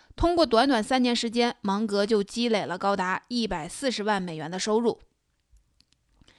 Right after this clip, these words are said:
你要知道，这可不是今天的一百四十万美元，而是上个世纪六十年代的一百四十万美元，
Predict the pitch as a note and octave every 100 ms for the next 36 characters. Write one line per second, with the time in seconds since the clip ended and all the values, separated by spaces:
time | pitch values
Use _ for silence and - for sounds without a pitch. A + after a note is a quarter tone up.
0 | _ _ G#3 G#3 G#3 G#3+ F#3 - - F#4
1 | A#3 G#3+ A#3+ A3 C4 D#4+ C4+ A3+ G3 G3
2 | F3+ F3 G#3+ G3 F#3+ F3+ F3 E3 F#3+ -
3 | G#3 G#3 A3+ A3 - D#4 A#3 G#3+ A#3+ A3+
4 | A#3 C4+ E4 B3 G3 F#3+ F#3 G#3 F#3+ F3
5 | - - G#3 F#3+ F3 - G3+ F#3+ F3+ F3
6 | F3 F3+ F#3+